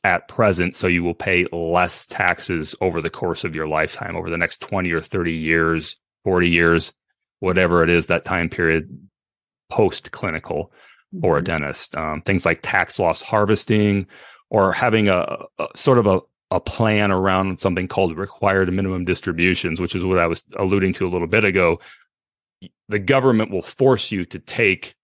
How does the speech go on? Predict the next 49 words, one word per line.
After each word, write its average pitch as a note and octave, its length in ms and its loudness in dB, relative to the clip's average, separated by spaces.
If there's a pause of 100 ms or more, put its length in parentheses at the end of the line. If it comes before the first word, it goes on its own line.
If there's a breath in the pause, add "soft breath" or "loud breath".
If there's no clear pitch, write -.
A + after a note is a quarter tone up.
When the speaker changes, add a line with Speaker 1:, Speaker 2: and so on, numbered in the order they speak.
(480)
Speaker 1:
uh, E2+ 380 0 (300)
that G2 220 0
money F#2+ 420 2
out G2+ 220 4
of E2 120 -2
your E2+ 120 -6
qualified F#2 580 0
plans F2 400 -4
once F2+ 280 -2
you F#2 60 -4
hit E2 160 -4
a D#2 60 -12
certain D#2+ 380 -4
age. E2 460 -2 (340)
Speaker 2:
Mm-hmm. F#3+ 220 -12
Speaker 1:
And F2+ 180 2
if - 100 -4
you - 60 -16
don't, G2 340 4
then F#2 120 -2
there's D#2 300 -6
heavy E2+ 300 -6
penalties E2+ 460 -2
for F#2 120 -2
not D#2+ 240 -2
doing F2+ 280 2
so. E2+ 240 -2
So E2+ 320 -2 (520 loud breath)
having B2 300 2
a F2+ 40 2
plan G#2 440 2
to - 100 -6
make F#2+ 260 0
sure F2+ 320 -2
that F2 240 0
you F2+ 120 -8
don't F#2+ 260 -2
have F2+ 160 0
to F#2 100 -8
take F#2 280 0
out E2+ 280 2
more G2 260 2
money F#2+ 280 0
later E2+ 460 0
than E2+ 140 -6
you E2 120 -6
want F2 280 -2
to, E2 280 -4
to F2 400 -6